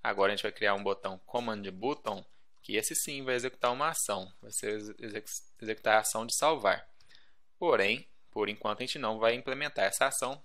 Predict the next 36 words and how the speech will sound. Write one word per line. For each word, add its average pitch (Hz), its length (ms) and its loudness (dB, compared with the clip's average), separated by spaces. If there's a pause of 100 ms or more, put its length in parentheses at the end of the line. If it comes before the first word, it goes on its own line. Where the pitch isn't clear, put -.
já 113 220 2
que - 100 -2
é 127 40 0
só 123 140 0
um 117 80 -2
protótipo. 120 640 2 (800)
Vou 107 100 -10
colocar 107 300 -2
um 104 140 0
I 101 140 2
D 101 220 -6
aqui 101 260 -10
pra 101 180 -4
ele 101 200 -2
de 95 180 -12 (140)
botão 104 480 -6
salvar. 107 960 0 (100)
Poderia 160 220 -6
colocar 113 280 0
depois. 110 560 -2
Vou - 80 -18
colocar 110 440 -4
porque - 220 -10
a 104 40 -4
gente 101 100 -10
vai 110 80 -10
precisar 95 440 -8
mais 95 160 -4
pra 113 180 0
frente - 380 -6
desse - 260 -6
I 104 120 -6
D 107 260 -8 (1200)
em 104 100 -16
outra 95 340 0
aula. 104 260 2